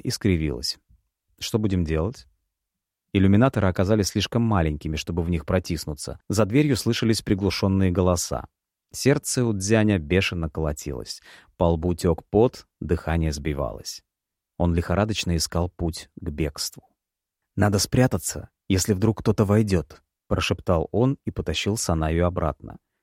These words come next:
«Давай залезем в шкаф или в кладовку». «Дурак, они будут там искать в первую очередь», прошипела девушка и бросилась в противоположную сторону. «Нам придется пробиваться».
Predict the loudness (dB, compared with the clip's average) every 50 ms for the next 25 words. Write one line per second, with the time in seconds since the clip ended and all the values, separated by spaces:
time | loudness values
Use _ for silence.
0 | _ _ _ -2 0 2 2 2 2 2 2 0 0 0 0 -2 -4 -2 -2 -2
1 | -2 -4 -6 -10 _ -2 -2 -2 -2 -2 -2 -2 -2 -2 -4 -6 -8 -12 -20 -20
2 | _ _ _ _ _ _ _ _ _ _ _ _ -12 -6 -4 0 2 2 2 0
3 | -2 -4 -4 -2 0 0 0 0 2 2 2 2 2 2 2 0 -2 -2 0 0
4 | 0 0 2 2 2 2 2 0 -2 -4 -6 -8 -10 -16 _ _ _ _ -4 -4
5 | -2 -2 -4 -2 -2 -2 0 0 -2 0 2 2 2 2 -2 -2 -2 -2 -2 -2
6 | _ -16 -20 -20 _ _ -4 -2 2 2 2 2 2 0 -2 -2 -2 -2 -4 -4
7 | -2 -2 -4 -2 -2 -2 -2 -2 -2 -2 -2 -2 -4 -4 -4 -6 -4 -4 -4 -6
8 | -10 -14 -18 _ _ _ _ _ -2 -2 0 2 2 4 4 4 2 2 -2 -2
9 | 0 2 2 2 2 0 -2 -6 -12 -14